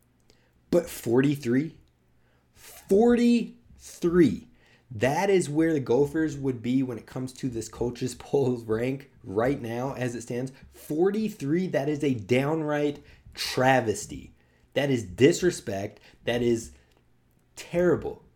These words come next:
Just, just wild, in my opinion. It's disrespectful. If this wasn't a family-friendly podcast, this episode would have needed to be rated explicit,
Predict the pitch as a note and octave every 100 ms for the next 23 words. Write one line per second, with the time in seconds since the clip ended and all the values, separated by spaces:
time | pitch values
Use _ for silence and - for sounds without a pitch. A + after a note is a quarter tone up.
0 | _ G3+ G#3 - - - - B3+ C#3+ B2
1 | D3+ F3+ G3+ G3 F2+ F#2 A2+ B2 A#2+ G#2+
2 | - G2 E2+ C#2 - - - - - B2
3 | A2 G2+ G3+ G#3+ G3+ - C#3+ - E2+ -
4 | - G#1+ - _ _ _ _ _ _ -
5 | C#3 A2 A#2+ G3+ G#3 - _ _ - G#2+
6 | B2 F3+ G3+ G#3 - _ - - A#2+ -
7 | D#3+ D#3+ F#3+ F#3 F3+ E3+ F3 E3 C3+ C3
8 | C#3 D3 D#3 - - - - _ _ -
9 | - - G#2 F3 F#3 E3+ E3 F3 E3+ D#3+
10 | C#3+ D#3+ D3 D3 C#3 C3 D3 F3 F3+ -
11 | D#3+ E3 C3 C#3+ D3 D3+ - D3+ - -
12 | - D3+ D#3 - F3+ F#3